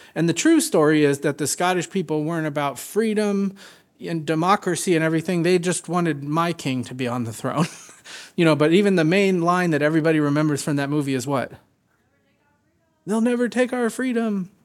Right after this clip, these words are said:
But I mean, it's just like, "I wanna be that guy's slave, not that guy's slave," was kind of the idea, right? So, I mean, that's kind of one of the worst ones, but there's a bunch. Like, um, Alexander, do you remember that movie? You guys, it was not good. So Colin,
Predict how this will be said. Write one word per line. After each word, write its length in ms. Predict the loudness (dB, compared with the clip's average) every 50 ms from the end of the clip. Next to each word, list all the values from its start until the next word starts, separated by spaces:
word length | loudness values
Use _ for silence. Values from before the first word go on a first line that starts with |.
| -20 -10 _
But 120 | 4 6 6
I 80 | 6
mean, 120 | 6 6 4
it's 100 | 4 2
just 100 | 2 2
like, 100 | 2 2
"I 60 | 0
wanna 180 | 0 0 0
be 140 | 0 2 2
that 200 | 4 4 2 2
guy's 240 | 2 0 0 0 -2
slave, 320 | -2 -2 0 0 0 0
not 200 | -2 -2 -4 -2
that 160 | -2 -4 -4 -2
guy's 240 | -4 -4 -4 -6
slave," 280 | -6 -6 -6 -4 -4 -4
was 140 | -6 -6 -4
kind 220 | 0 0 2 2
of 80 | 2 2
the 100 | 2 2
idea, 460 | 0 0 -2 -2 -4 -4 -4 -8 -8 -6
right? 280 | -4 -2 -2 -2 -4 -6 -12 -20 -20 -20 -20 -6 4
So, 260 | 8 8 8 8 8 6
I 100 | 4 6
mean, 180 | 6 6 6 6
that's 240 | 6 6 6 4
kind 240 | 2 4 4 6 6
of 80 | 6 4
one 200 | 4 4 6 6
of 120 | 4 4
the 80 | 2 2
worst 320 | 4 4 4 4 2 0
ones, 200 | -2 -2 -2 -4
but 140 | -4 -2 0
there's 180 | 2 4 4 4
a 60 | 2
bunch. 360 | 2 0 0 0 -2 -2 -2
Like, 200 | -2 -4 -4 -6 -10 -20 -20 -20 -20 -20 _ _ _ _ -4
um, 220 | -2 0 0 0 2
Alexander, 640 | 2 2 2 2 0 0 0 0 0 0 0 0 0
do 80 | 0
you 60 | 0 0
remember 200 | 0 0 0 0
that 140 | 0 0
movie? 480 | 0 -2 -4 -4 -4 -2 -4 -4 -4 -8 -10
You 80 | -10 -6
guys, 300 | -4 -4 -4 -4 -6 -6
it 120 | -6 -6
was 160 | -6 -4 -4
not 300 | -4 -4 -4 -4 -6 -8
good. 260 | -10 -10 -12 -12 -14 -18 -20 -20 _ _ _ _ _ _ _ _ -20 -20 _
So 260 | -4 0 2 2 2
Colin, 640 | 0 -2 -2 0 2 4 4 4 4 4 2 0